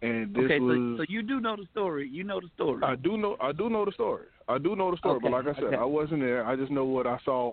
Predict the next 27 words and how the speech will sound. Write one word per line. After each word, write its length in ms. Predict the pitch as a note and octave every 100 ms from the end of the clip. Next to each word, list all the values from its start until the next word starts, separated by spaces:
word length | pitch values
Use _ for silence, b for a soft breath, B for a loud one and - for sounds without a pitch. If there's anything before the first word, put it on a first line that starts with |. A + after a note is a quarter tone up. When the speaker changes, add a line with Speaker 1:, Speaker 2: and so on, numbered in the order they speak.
| G2+
Speaker 1:
on 80 | A#2+
the 60 | A#2
media. 280 | A#2+ G2+ - - - _ _ _ _ _ -
So 200 | C#3+ B2+
maybe 320 | B2 C#3+ D3 C#3+
she 80 | C#3
recognized 460 | C#3+ C3+ C3 C3
her 100 | C3+
wrong 280 | C3+ C3+ C3+
and 80 | B2 -
she 300 | C3+ C3+ C3
accepted 440 | A#2+ - C3+ A2 A2+
her 160 | C3+
responsibility 1000 | C3 B2+ C3+ C3 B2+ C3 C3+ C3+ C3+ C3+ _ _ - _ -
in 80 | B2
her 160 | C3+
doing. 420 | B2+ C#3 D3 E3+ F3+ - - _ -
You 80 |
know 100 | B2+
what 60 | B2
I 20 |
mean? 140 | B2+ B2+
It 40 |
was 180 | B2 A#2
a 40 |
shared 200 | - C3
responsibility. 840 | B2 - B2 A#2 C3+ D#3 A#2 F#2